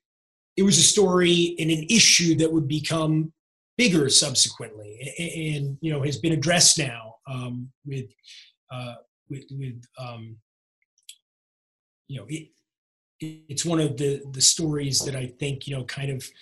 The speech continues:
gave people perspective on the unfairness of those disparities and, um,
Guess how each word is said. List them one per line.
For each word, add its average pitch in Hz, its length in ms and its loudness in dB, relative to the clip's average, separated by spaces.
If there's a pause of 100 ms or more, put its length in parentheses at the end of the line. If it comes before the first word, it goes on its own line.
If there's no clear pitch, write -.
(380)
gave 160 200 2
people 156 260 -4
perspective 147 580 0
on 131 140 -4
the 131 100 -6
unfairness 156 920 2
of 131 240 -10
those 135 260 -2
disparities 135 960 2
and, 127 460 -8 (120)
um, 117 360 -12